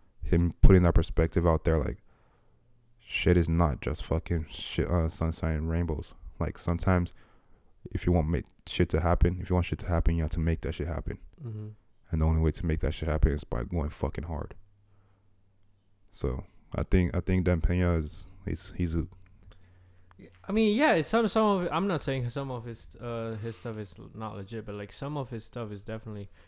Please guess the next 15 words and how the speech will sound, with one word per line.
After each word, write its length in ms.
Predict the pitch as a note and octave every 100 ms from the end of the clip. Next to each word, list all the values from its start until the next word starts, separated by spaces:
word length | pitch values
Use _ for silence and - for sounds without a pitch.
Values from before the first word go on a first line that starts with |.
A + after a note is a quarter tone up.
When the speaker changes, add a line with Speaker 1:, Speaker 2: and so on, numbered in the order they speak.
| -
Speaker 2:
you 60 |
know, 160 | A#2+ G#2+
hit, 280 | G2+ A2 - - _ -
hits 280 | C#3+ -
you 220 | C3+ B2 - - -
at 140 | A#2+ A2+
the 60 |
spot. 360 | - - D#3 - -
But 120 | C#3 D#3+
it's 140 | -
just 200 | F#3+ -
funny 300 | F3 F#3 F#3+
of 160 | D#3+ -
how, 220 | D#3+ D#3
like, 220 | C3+